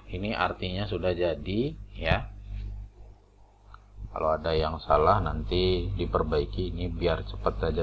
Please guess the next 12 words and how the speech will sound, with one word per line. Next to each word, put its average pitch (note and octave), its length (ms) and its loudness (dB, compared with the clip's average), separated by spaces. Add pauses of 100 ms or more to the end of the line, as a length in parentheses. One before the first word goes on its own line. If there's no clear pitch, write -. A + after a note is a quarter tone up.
tutorialnya, E2 640 2
teman-teman. E2 480 0 (560)
Nah, E2+ 240 2
ini A#2+ 320 4 (160)
anggap F#2 320 6
aja G2+ 480 6
artinya F#2 400 2
sudah F2+ 240 4
jadi, F2 480 4
sudah E2+ 320 0
teman-teman E2+ 560 0
buat D#2 400 4